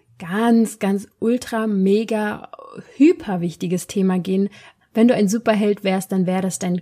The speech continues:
Kryptonit. Mm. Ja, jetzt denkst du wahrscheinlich, ja, na, meine Haut. Meine Haut ist mein Kryptonit. Mm, jein. Also es gibt ja etwas, was das Ganze verursacht, dass deine Haut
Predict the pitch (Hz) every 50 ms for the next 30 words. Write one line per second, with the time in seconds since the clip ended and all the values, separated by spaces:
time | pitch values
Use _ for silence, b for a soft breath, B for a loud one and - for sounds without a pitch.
0 | _ _ - - - 262 262 262 - - 226 214 208 214 240 240 214 185 - -
1 | _ _ _ _ _ _ - - 196 202 202 202 202 196 196 - _ _ _ _
2 | _ _ _ _ _ _ - - - 208 170 165 190 196 175 - - 185 185 -
3 | - 180 185 180 - - 180 180 196 - - 175 220 233 226 - B B B B
4 | B B B 202 190 190 202 196 190 202 220 202 180 233 269 339 370 370 320 214
5 | - - - B B B B B B B - 208 214 220 208 226 277 370 370 -
6 | 285 - 262 233 233 220 - - 247 208 - - 226 214 208 202 220 214 202 175
7 | - - b b b b b b b _ - 202 202 208 208 208 208 208 202 b
8 | b b b b - 214 190 185 175 185 175 170 180 196 208 220 240 285 302 320
9 | 330 330 330 339 349 359 370 370 B B B B B - 202 214 208 220 208 -
10 | - - 226 - - 240 - - 208 - 226 214 - - 208 208 - - - 214
11 | - - 220 208 202 208 180 - 214 202 - - - 214 190 190 202 214 226 247
12 | 277 269 - - 277 269 - 277 269 277 277 277 254 254 269 254 269 277 302 285
13 | -